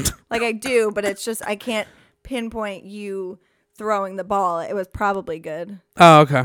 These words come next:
Speaker 2: I mean, 'cause I won most of the games. You only won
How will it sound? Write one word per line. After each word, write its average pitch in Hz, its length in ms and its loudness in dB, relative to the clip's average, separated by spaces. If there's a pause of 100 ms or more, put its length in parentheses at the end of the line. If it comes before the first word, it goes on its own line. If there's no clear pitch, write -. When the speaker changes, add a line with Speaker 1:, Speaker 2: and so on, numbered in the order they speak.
(140)
Speaker 2:
I 147 80 2
mean, 147 160 6
'cause - 300 -2
I 131 120 6
won 135 360 8
most 135 300 6
of 113 40 -4
the 113 80 -2
games. 120 340 0
You 123 80 2
only 120 120 2
won 117 180 2